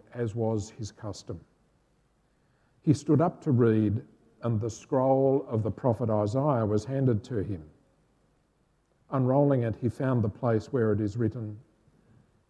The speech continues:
"The Spirit of the Lord is on me, because he has anointed me to proclaim good news to the poor.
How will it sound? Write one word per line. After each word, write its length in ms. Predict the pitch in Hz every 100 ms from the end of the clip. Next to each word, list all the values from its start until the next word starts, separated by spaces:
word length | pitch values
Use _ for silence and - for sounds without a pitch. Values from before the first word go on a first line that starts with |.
| _
"The 100 | 123
Spirit 580 | - - - 147 151 151 -
of 200 | 113 110
the 100 | 110
Lord 400 | 117 120 120 120
is 140 | 107
on 260 | 113 110 110
me, 280 | 101 90 85 - _ _ _ -
because 440 | 107 - 143 120
he 200 | - 156
has 220 | 139 127
anointed 560 | 123 117 123 123 120 110
me 480 | 123 143 135 117 165 214 _ _ _ _ _ _ _ _ _ _
to 100 | -
proclaim 720 | 120 117 - 123 110 104 107
good 240 | 92 143 135
news 460 | 131 131 123 117
to 140 | - 123
the 100 | 113
poor. 360 | - 113 85